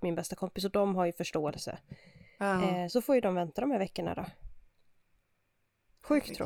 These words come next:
Speaker 1: tråkigt.
Speaker 2: Jag får skicka ner, när jag, n-, den gången jag, när jag väl får min andra dator, då kan jag skicka ner min.
Speaker 1: <laughs> Tack!
Speaker 2: <laughs> Så kan du ha min under tiden, så kan du bli kär i, i Apples produkter istället.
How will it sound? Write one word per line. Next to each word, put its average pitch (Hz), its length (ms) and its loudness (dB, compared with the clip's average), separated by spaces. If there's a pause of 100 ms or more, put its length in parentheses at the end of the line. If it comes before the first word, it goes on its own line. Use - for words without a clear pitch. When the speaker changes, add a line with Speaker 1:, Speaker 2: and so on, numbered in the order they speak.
(100)
Speaker 1:
tråkigt. - 380 -14
Speaker 2:
Jag 208 160 0
får 208 200 8
skicka 202 300 2
ner, 185 240 4
när 185 100 4
jag, 190 160 6 (160)
n-, 202 220 0
den 220 460 6
gången 190 320 6
jag, 185 160 2
när 202 140 2
jag 208 80 6
väl 220 180 10
får 220 200 2
min 190 220 4
andra 185 200 2
dator, 175 320 0
då 175 60 -2
kan 185 160 -2
jag 180 80 -2
skicka 185 200 -4
ner 180 180 0
min. 175 340 -2
Speaker 1:
<laughs> 302 640 12
Tack! 277 320 12
Speaker 2:
<laughs> 285 380 12 (680)
Så 240 120 10
kan 240 160 12
du 220 60 12
ha 202 220 12
min 202 220 8
under 185 200 4
tiden, 180 380 4
så 180 100 4
kan 196 180 4
du 180 100 0
bli 190 120 6
kär 190 300 8
i, 170 300 0
i 170 240 2
Apples 190 460 -2
produkter - 340 -12
istället. - 240 -6